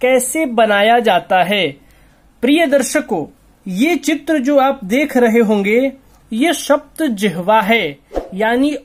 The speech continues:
अग्निदेव के सात जो जिह्वा हैं, जिभ जो माने गए हैं, वही सात जिह्वा है, जिसका निर्माण कुछ इस प्रकार से होता है।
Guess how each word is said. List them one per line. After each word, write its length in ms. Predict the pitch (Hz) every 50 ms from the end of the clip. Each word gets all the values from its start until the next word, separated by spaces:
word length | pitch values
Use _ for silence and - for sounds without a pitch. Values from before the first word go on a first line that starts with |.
| - -
अग्निदेव 720 | 214 240 226 240 285 302 330 330 311 240 269 247 240 240 233 240 -
के 300 | - 233 220 226 247 240 240 - - - -
सात 640 | - - - - - 226 240 285 311 285 - -
जो 240 | 277 226 247 320 311 285
जिह्वा 560 | 190 - - 196 185 151 170 165 226 269 302 285
हैं, 360 | 214 220 214 202 214 240 240 - - - _ - 175
जिभ 260 | 156 170 277 302 294 269 285
जो 220 | 254 277 294 285 254 226 - - - -
माने 380 | 214 214 214 220 254 294 294 277
गए 200 | 240 233 202 185
हैं, 300 | 160 180 214 247 285 277 277 - - - - - -
वही 400 | 185 214 254 233 202 285 330 320
सात 600 | - - - 247 247 254 269 285 277 - - -
जिह्वा 520 | 269 208 175 190 208 170 196 196 240 269 285
है, 400 | 233 233 240 208 202 226 247 247 - - - - - - - 208
जिसका 360 | 269 277 277 - - 311 302
निर्माण 440 | 294 269 247 240 254 269 294 294 302 285 220 - - _ _ -
कुछ 160 | 302 302 - 269
इस 220 | - 233 233 - -
प्रकार 420 | - 262 254 247 269 311 349 311
से 160 | - - 294
होता 320 | 240 208 233 240 - 277 262
है। 280 | 220 208 220 262 285